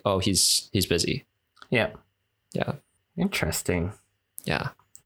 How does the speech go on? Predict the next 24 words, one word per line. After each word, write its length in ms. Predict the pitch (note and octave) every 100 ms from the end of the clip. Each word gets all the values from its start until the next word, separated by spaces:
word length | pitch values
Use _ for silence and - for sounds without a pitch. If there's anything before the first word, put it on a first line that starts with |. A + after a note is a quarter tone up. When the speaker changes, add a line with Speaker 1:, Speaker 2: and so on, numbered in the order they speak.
| -
Speaker 2:
But 140 | -
ar-, 420 | A3 B3 - G#3
arguably, 380 | B3 F#3+ B2+ B2
though, 160 | A2 G#2+
you 160 | A2
still 240 | B2 F3 G3+
have 160 | F3
a 60 | F#2+
structure 520 | - A#2+ - - F2
to 180 | E2+ -
your 140 | F#2
day. 400 | E2+ G#2+ D2+ - - _ _ _ _ _ - -
It's 240 | B2 - -
just 260 | A#2+ -
a 300 | G#2 F#2 F#2 - _ _ _ - - - - -
jumbled 360 | G2+ G#2 G#2+
up 300 | G#2 G#2+ -
structure 480 | - - - - D#2 -
like 140 | C3
Speaker 1:
Yeah. 120 | A2 F#2
Speaker 2:
mine. 280 | F#2 D#2+ F2 - - - - - - -
Speaker 1:
It's 180 | - A2
really 220 | G#2 G2+
weird. 400 | F#2 F2 F2